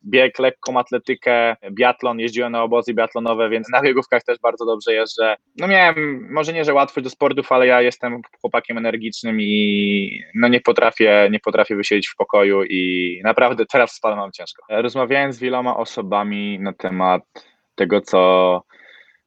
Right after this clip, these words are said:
co działo się w Stanach i rozmawiałem ze swoim trenerem i z trenerem Drynkowskim i naprawdę z wieloma trenerami w Stanach i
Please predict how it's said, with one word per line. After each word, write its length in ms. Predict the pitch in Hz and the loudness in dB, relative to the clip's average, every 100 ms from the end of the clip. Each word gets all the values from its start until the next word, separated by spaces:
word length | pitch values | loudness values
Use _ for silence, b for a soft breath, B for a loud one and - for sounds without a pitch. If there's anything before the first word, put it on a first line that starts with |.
| _ | _
co 120 | - | -8
działo 340 | 95 101 98 98 | 0 4 6 4
się 540 | - 92 92 92 90 | 0 -2 -2 -2 -6
w 40 | - | -8
Stanach 800 | - 95 101 101 98 - - - | -4 -2 0 -2 -4 -10 -20 -10
i 120 | 98 | -2
rozmawiałem 680 | 113 110 120 123 117 113 107 | 0 2 2 4 4 2 -2
ze 60 | 101 | -6
swoim 300 | - 120 107 | -2 -2 0
trenerem 500 | 107 101 98 95 95 | -4 -4 -4 -4 -8
i 60 | 98 | -12
z 60 | |
trenerem 460 | - - 107 113 113 | -12 -8 -4 -2 -2
Drynkowskim 880 | 123 117 107 - - 95 95 95 - | -2 2 0 0 -4 -4 -4 -6 -4
i 80 | 104 | 0
naprawdę 440 | 107 110 104 113 | 2 4 6 4
z 60 | - | 4
wieloma 240 | 110 117 | 2 2
trenerami 400 | - 113 110 107 | 2 2 2 0
w 40 | - | -2
Stanach 460 | 107 101 101 95 _ | -2 0 0 -2 _
i 440 | 98 98 98 98 | 0 2 2 2